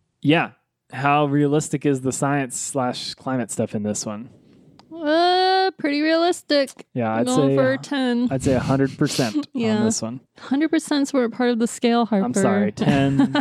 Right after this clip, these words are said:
Speaker 1: percent out of ten percent.
Speaker 2: <laughs> No. <laughs> Um, yeah, I mean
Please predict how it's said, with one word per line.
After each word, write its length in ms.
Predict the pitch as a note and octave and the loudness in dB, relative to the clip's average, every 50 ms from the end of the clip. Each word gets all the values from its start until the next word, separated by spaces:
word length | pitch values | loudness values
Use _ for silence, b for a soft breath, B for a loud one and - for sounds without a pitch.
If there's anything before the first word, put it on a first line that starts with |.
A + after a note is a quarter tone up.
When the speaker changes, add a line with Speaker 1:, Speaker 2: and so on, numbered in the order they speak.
| - - - | 0 0 0
Speaker 1:
percent 440 | - C#3 B2+ - C3+ B2 B2 - - | 0 0 0 0 0 0 0 0 -2
out 160 | A#2+ A2+ A2 | -2 -2 -2
of 60 | A2+ - | -2 -4
ten 240 | - - A#2+ A2 G#2+ | -4 -4 -4 -4 -4
percent. 560 | - A#2+ A2 - - - - - - - G#3 | -4 -6 -6 -4 -2 -2 -2 -2 0 0 0
Speaker 2:
<laughs> 220 | A#3 A3 - B3 - E4+ - - D#4 - F4 - - C#4+ - C#4 C#4 - | 2 4 2 2 2 2 0 0 0 0 0 0 0 0 0 0 0 -2
No. 160 | B3 A#3+ A3+ | -2 -4 -4
<laughs> 1600 | D4+ G4 G#4 - F3 F#3+ G3 G3 G#3+ A#3+ - B3 - - F3 - - - G#3 - G#3 - - A3 - - - D4 - C4 A#3+ - - C#4 - _ - C#4 - _ B B B B B F4+ E4+ E4+ D#4+ D#4+ D4+ D4 C#4 B - | -4 -4 -4 -2 -2 -2 -4 -2 -4 -4 -4 -4 -2 -2 -2 -2 0 0 0 0 -2 -6 -6 -2 -2 -2 -2 -2 -2 -2 -2 -2 -4 -6 -6 _ -6 -8 -8 _ B B B B B -12 -12 -14 -14 -12 -10 -10 -10 B -4
Um, 440 | - G#3+ G#3+ G#3 G#3 G#3+ G#3+ G#3+ G#3+ | -2 0 2 2 2 2 2 2 2
yeah, 420 | G#3+ G#3+ G#3+ G#3 G#3 G3+ G3+ - - | 2 2 4 4 4 2 2 0 -2
I 160 | - A3+ A#3+ | -2 0 2
mean 320 | B3 C4 C4 B3+ B3+ A#3+ | 2 2 2 2 2 0